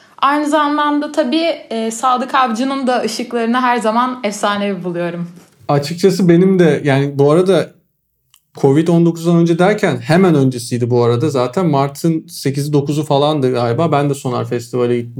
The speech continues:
Speaker 2: e, o, o festivalde bulundum ve sanırım uzun bir süre daha bulunacağımız, e, son festival olarak yer alacak.
Speaker 1: Bu arada senin, e, neydi Taner?
Speaker 2: E, benim de aslında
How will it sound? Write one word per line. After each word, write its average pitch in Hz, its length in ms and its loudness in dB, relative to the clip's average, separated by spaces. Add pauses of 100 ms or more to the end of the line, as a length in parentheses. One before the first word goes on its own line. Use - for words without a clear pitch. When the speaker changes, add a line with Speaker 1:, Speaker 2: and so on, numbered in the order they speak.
Speaker 2:
e, 120 360 -2
o, 127 280 0
o - 20 2
festivalde 127 560 -2
bulundum 143 420 0
ve 147 140 -2 (340)
sanırım 135 560 0
uzun 139 280 0
bir 123 40 0
süre 127 280 -2
daha 143 280 0
bulunacağımız, 131 720 -2 (200)
e, 120 240 -2
son 131 280 -2
festival 127 400 -4
olarak 135 340 0
yer 135 120 4
alacak. 135 500 0 (180)
Speaker 1:
Bu 214 180 -2
arada 277 280 0
senin, 311 420 0 (140)
e, 202 280 -2
neydi 196 460 -4
Taner? 196 380 -6 (480)
Speaker 2:
E, 143 320 2
benim 208 280 4
de 214 40 6
aslında 214 720 0